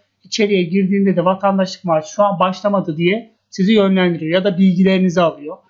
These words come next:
Bakanlık da duyurmuştu. Asla herhangi bir forma ya da bir dilekçeye kişisel bilgilerinizi vermeyin. Bütün başvurular E-Devlet'ten olacak arkadaşlar. Bakın, bakanlık en son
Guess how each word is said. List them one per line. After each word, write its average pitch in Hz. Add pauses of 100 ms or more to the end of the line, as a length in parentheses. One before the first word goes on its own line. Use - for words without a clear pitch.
(280)
Bakanlık 214
da 170
duyurmuştu. 156
Asla 190 (200)
herhangi 196
bir 196
forma 170 (240)
ya 170
da 175
bir 185
dilekçeye 190
kişisel 202
bilgilerinizi 190
vermeyin. 170 (400)
Bütün 226
başvurular 208
E-Devlet'ten 185
olacak 202
arkadaşlar. 202
Bakın, 202
bakanlık 190
en 208
son 180